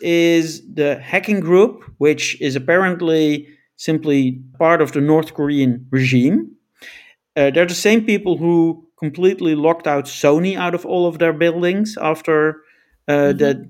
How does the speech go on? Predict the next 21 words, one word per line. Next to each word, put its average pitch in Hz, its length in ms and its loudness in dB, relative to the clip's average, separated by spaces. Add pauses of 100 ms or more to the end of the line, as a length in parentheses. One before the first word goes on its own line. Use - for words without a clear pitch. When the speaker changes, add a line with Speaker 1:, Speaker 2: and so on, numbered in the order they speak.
Speaker 1:
the 139 80 -6
movie 151 380 0
The 139 160 2
Interview, 185 600 2 (200)
and 135 480 0 (200)
they 139 120 2
threatened 147 400 -2
a 147 40 2
lot 147 160 0
of 151 120 -8
people. 180 340 -2 (480)
But 185 380 -2
apparently, 233 800 0 (200)
they 220 120 4
pulled 240 300 0
off 165 340 -2 (200)
the 175 40 -6
very 233 320 2
biggest 151 840 0 (260)
bank 196 380 2 (480)
robbery 131 680 2